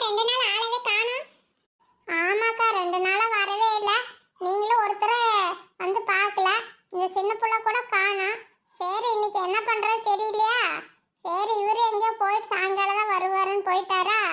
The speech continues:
சரி, என்ன பண்றதுன்னு தெரியல. சரி, அதான் அப்படியே வந்தேன்.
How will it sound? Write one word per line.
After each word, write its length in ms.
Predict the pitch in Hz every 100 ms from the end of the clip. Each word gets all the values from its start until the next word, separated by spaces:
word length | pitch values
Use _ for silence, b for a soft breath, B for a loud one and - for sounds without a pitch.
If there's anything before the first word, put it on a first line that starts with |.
| 320 320 _ _ _
சரி, 240 | 359 370 415 370
என்ன 140 | 415 415
பண்றதுன்னு 420 | 403 392 440 427
தெரியல. 340 | 403 415 403 403 440 - _ _ _
சரி, 280 | 359 370 392
அதான் 240 | 359 403 440
அப்படியே 320 | 427 370 415 403
வந்தேன். 400 | 359 370 403 403